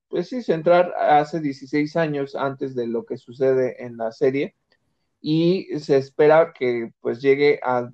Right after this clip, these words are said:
en dos mil veintitrés a Broadway y West End, y, e incluso en los escenarios de Australia. Eh, en teoría, lo que va a contar es la trayectoria de, de Ned Stark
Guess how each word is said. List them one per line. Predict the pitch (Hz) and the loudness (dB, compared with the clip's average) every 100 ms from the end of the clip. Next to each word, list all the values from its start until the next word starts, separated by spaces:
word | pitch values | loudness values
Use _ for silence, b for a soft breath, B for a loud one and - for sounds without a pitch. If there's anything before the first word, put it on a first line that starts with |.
| - | -10
en | 131 123 120 | -8 -6 -6
dos | 120 | -6
mil | 151 202 | -2 0
veintitrés | 233 226 190 170 233 - _ _ _ _ _ | 0 -2 -2 2 2 0 _ _ _ _ _
a | 147 156 170 175 175 156 | -2 2 4 4 2 2
Broadway | 151 165 185 220 370 - _ _ | 2 4 4 4 4 -4 _ _
y | 165 127 | -10 2
West | 135 135 - _ | 4 4 -2 _
End, | 139 151 - - | -6 -6 -8 -10
y, | 135 127 | -6 -6
e | - 127 | -2 -2
incluso | 120 120 123 127 151 135 131 117 | -4 -6 -6 -4 0 4 4 2
en | 117 117 113 113 110 113 - | -2 -8 -12 -12 -12 -12 -10
los | 120 117 127 | -8 -8 -12
escenarios | 123 123 127 135 139 | -12 -4 -2 0 -2
de | 113 | -2
Australia. | 110 - - 131 127 104 - _ B B B - | -4 -8 2 4 4 0 -6 _ B B B 0
Eh, | 143 143 143 139 139 | 6 6 6 4 2
en | 135 | 4
teoría, | 147 175 180 | 4 8 6
lo | 175 | 6
que | 170 | 2
va | 175 143 | 4 4
a | |
contar | 160 147 - 143 143 147 | 2 -6 2 4 4 2
es | 135 135 135 - - | 2 2 2 -16 -8
la | 135 127 120 123 123 - | -2 0 0 -2 -6 2
trayectoria | 127 120 123 123 - 147 139 135 127 | 2 4 -2 -6 2 2 6 4 2
de, | 117 104 98 - 90 - _ - | -4 -8 -8 -8 -10 -12 _ -10
de | 120 | -6
Ned | 131 139 | -2 -4
Stark | - - - 143 147 | -6 -14 2 2 2